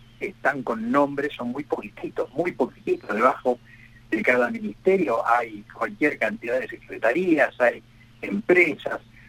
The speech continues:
O sea que esto se va armando despacito y es muy, eh, razonable, y nosotros lo respetamos, que el nuevo presidente pueda tener gente de su confianza.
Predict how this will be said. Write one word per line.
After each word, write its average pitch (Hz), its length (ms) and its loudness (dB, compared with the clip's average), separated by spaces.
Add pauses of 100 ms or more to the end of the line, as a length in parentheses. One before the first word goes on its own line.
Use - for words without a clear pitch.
(180)
O 135 120 -2
sea 170 200 0
que 139 640 -2
esto - 240 0
se - 140 -6
va 139 100 2
armando 139 560 -4 (400)
despacito 170 760 -4 (560)
y 135 180 -2
es 139 100 0
muy, 147 580 -4 (140)
eh, 113 180 -4 (100)
razonable, 127 720 0
y - 60 -16
nosotros 131 400 -8
lo 117 120 -4
respetamos, 135 760 -2 (520)
que 131 340 -2
el 113 340 -10 (100)
nuevo 135 320 2
presidente 123 800 -2 (280)
pueda 120 260 2
tener 120 360 -4
gente - 320 -10
de 107 120 -2
su - 100 -18
confianza. - 680 -8